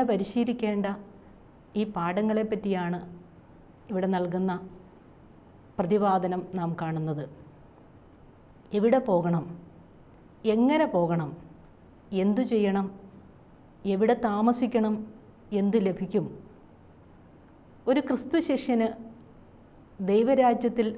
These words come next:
ഒരു ക്രിസ്തു ശിഷ്യൻ്റെ മാർഗരേഖയാണ് ഇവിടെ കാണുന്നത്. ഓരോ ശിഷ്യനും ആയിത്തീരേണ്ട അല്ലെങ്കിൽ പരിശീലിപ്പിക്കപ്പെടേണ്ട ഒരു മാർഗരേഖ. ക്രിസ്തു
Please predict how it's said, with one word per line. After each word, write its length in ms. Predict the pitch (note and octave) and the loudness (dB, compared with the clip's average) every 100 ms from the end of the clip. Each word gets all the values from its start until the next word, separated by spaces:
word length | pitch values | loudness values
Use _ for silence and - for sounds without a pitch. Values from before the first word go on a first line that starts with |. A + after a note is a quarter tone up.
| - | -6
ഒരു 120 | G3 G3+ | -4 -4
ക്രിസ്തു 300 | F#3+ G3 - C4 | -6 -8 -6 -4
ശിഷ്യൻ്റെ 460 | F#3+ - G3+ F#3+ F#3 - - - - - - F3+ | -4 -4 -4 -2 -2 -6 -14 -20 -20 -20 -8 -4
മാർഗരേഖയാണ് 920 | F#3 G#3 A3 B3 G3 F#3 G3+ F3 E3+ | -2 -2 2 2 2 0 -2 -2 -4
ഇവിടെ 140 | D#3+ E3+ E3+ | -4 -6 -4
കാണുന്നത്. 400 | D#3+ E3 E3 C#3+ D3 - - - - - - - - - - F3 | -4 -4 -4 -6 -12 -20 -20 -20 -20 -20 -20 -20 -20 -20 -8 -2
ഓരോ 180 | F#3 G3+ G#3+ | 2 2 2
ശിഷ്യനും 400 | G#3 G3+ G3+ G3 G3 - - - - - - - - - F#3 | -2 0 0 0 -2 -10 -20 -20 -20 -20 -20 -20 -20 -14 -4
ആയിത്തീരേണ്ട 680 | G3 A3 A3+ G#3 F#3+ F#3+ F#3 F#3 - - - - - - - - - - - - - - - - - - - - | -2 -2 -2 -2 0 -2 -2 -6 -8 -18 -20 -20 -20 -20 -20 -20 -20 -20 -20 -20 -20 -20 -20 -20 -20 -20 -18 -4
അല്ലെങ്കിൽ 260 | G3+ G3 G3+ | 0 0 0
പരിശീലിപ്പിക്കപ്പെടേണ്ട 1120 | G#3 G#3 A3 C#4 C#4+ C4+ B3 A#3+ G3 F#3+ F#3+ F#3 F3+ - - - - - F#3+ | 0 -2 -2 -2 -2 -4 -4 -4 -4 -4 -4 -4 -6 -12 -20 -20 -20 -14 -6
ഒരു 100 | F#3+ F3+ | -2 -2
മാർഗരേഖ. 540 | E3 E3+ F#3+ E3+ C3+ D#3+ - - - - - - - - - - - - - - - - - | -2 -2 -2 -4 -4 -12 -14 -20 -20 -20 -20 -20 -20 -20 -20 -20 -20 -20 -20 -20 -20 -20 -4
ക്രിസ്തു 260 | C4+ - | -4 0